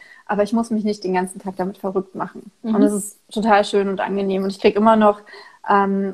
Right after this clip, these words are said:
Speaker 1: Rückmeldungen und es treffen neue Rezensionen ein. Und
Speaker 2: Übrigens,
Speaker 1: ja.
Speaker 2: für alle, die das Buch noch nicht haben, legt es euch zu und lest es. Es ist echt super schön. Ich hab's sehr, sehr, sehr gerne gelesen.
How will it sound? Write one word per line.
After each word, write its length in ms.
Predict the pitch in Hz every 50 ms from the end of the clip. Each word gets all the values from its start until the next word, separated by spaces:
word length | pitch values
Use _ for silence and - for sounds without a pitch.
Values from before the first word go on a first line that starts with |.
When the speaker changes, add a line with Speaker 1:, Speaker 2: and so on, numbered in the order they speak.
| -
Speaker 1:
Rückmeldungen 840 | 226 269 277 277 247 240 233 226 214 220 220 220 214 214 214 214 214 214
und 300 | 208 202 196 196 196 190
es 220 | 202 - - -
treffen 280 | - - 214 202 214 208
neue 340 | 208 208 208 208 202 202
Rezensionen 680 | 196 196 - - 226 214 202 214 214 214 220 220 220 -
ein. 460 | - 190 190 190 196 190 190 190 180
Und 220 | 165 185 196 - - _ - - - - _ _ _ _ _ _ _ _ _ _ _ _ _
Speaker 2:
Übrigens, 260 | - 254 302 294 247
Speaker 1:
ja. 60 | 294
Speaker 2:
für 100 | - 269
alle, 180 | 262 285 330 359
die 80 | 320 311
das 160 | 302 269 -
Buch 140 | - 311 294
noch 160 | 311 294 277
nicht 260 | 269 277 269 - -
haben, 400 | 277 254 247 240 233 233 262 247 - _ _ _ _
legt 200 | - 254 262 262
es 100 | 285 -
euch 160 | - 254 254
zu 200 | - - 302 285
und 100 | 269 262
lest 360 | 254 233 240 262 262 - - -
es. 200 | 202 220 - -
Es 120 | - -
ist 140 | 220 226 - -
echt 360 | 226 220 220 226 226 - -
super 280 | - 233 208 202 220 208
schön. 240 | - 202 180 165 -
Ich 160 | 208 220 240
hab's 340 | 208 - - - - - -
sehr, 320 | - 254 254 254 254 247
sehr, 220 | 226 226 220 220
sehr 160 | 202 196 185 180
gerne 260 | 180 170 165 175 175
gelesen. 380 | - 165 170 - 180 - 185